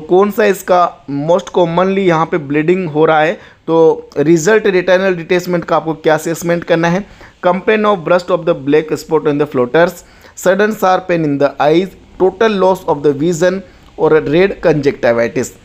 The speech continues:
तो राइट आंसर इसका ऑप्शन ए रहने वाला है। Then नेक्स्ट क्वेश्चन नंबर सेवेंटी, which of the following symptoms would be occurs in the initial, uh,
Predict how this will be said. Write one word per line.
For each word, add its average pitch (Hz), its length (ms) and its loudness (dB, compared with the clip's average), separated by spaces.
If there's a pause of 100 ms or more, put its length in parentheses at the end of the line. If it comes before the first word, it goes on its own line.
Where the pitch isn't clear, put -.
(240)
तो 156 80 2
राइट 175 240 2
आंसर 196 260 0
इसका 175 240 0
ऑप्शन 165 480 -2 (180)
ए 151 140 0
रहने 170 220 2
वाला 175 240 2
है। 226 200 -6 (160)
Then 139 200 -2 (480)
नेक्स्ट 170 360 0
क्वेश्चन 202 300 -2 (120)
नंबर 156 300 0 (320)
सेवेंटी, 139 560 -2 (1700)
which 214 200 -4 (140)
of 175 200 -4
the 226 100 4 (320)
following 202 440 2
symptoms 180 580 -2
would 165 240 -4
be 180 120 0 (140)
occurs 175 320 -2
in 160 120 -4
the 165 100 0 (120)
initial, 196 580 -2 (360)
uh, 151 220 0